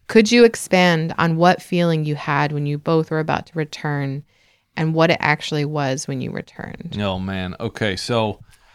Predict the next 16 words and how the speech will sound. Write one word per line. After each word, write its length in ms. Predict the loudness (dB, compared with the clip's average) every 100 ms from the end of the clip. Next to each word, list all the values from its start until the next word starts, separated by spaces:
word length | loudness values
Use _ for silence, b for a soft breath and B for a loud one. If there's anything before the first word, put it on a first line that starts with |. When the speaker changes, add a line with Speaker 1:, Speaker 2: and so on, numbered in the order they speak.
| b
Speaker 2:
so 200 | 2 2
coming 300 | 2 0 0
home 320 | 0 0 0
from 200 | 0 -2
a 60 | -2
trip 320 | -2 -2 0
like 220 | -4 -2
that 340 | -2 -2 -4 -8
where 200 | -4 -2
you've 120 | -2
been 180 | -4 -2
gone 340 | -2 0 -2
for 160 | -4 -6
so 340 | -6 -2 0
long 580 | 0 -2 -4 -6 -10 -16 -18 -20 b b b b b b b b b _
is, 320 | 2 4 2